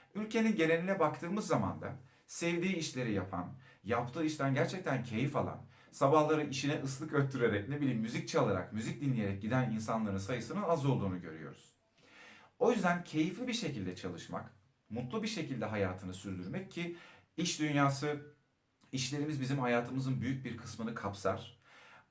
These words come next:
O kapsadığı alanlarda keyifle çalışabilmek çok önemli. Ben kendi hayatımda bunu yapabildiğime inanıyorum.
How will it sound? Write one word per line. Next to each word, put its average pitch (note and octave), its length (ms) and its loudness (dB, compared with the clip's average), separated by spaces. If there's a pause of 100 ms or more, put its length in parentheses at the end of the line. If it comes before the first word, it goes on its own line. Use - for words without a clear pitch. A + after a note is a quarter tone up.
O F3 100 2
kapsadığı E3+ 580 2
alanlarda A2+ 600 4
keyifle D3+ 460 0
çalışabilmek G#2+ 680 -4
çok F#3+ 220 -4
önemli. A2+ 360 -2 (840)
Ben A#3 200 6
kendi G#3+ 240 2
hayatımda E3 560 0
bunu D#3+ 160 -4
yapabildiğime C#3+ 640 4
inanıyorum. F#2+ 420 0